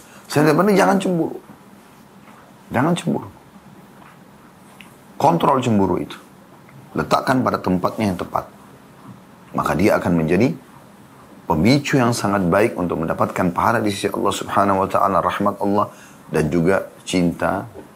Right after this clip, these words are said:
dan pengorbanan dari pasangan kita. Baik, pada kesempatan ini teman-teman, kita akan bahas sebuah judul yang lebih fokus kepada istri, yaitu bagaimana aku berinteraksi dengan suami jika ia suami yang sangat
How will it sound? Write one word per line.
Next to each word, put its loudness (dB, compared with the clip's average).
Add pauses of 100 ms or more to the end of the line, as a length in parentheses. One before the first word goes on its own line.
(200)
dan -2 (320)
pengorbanan -2
dari -4
pasangan -6
kita. -14 (720)
Baik, 2
pada 2
kesempatan 2
ini 2
teman-teman, 2
kita -2
akan 2
bahas 2
sebuah 2
judul 2 (240)
yang 2 (400)
lebih 4
fokus -2
kepada -2
istri, -6 (240)
yaitu 2 (400)
bagaimana 4
aku 0
berinteraksi 0
dengan 0
suami 0
jika -2
ia 2
suami 0
yang -6
sangat -2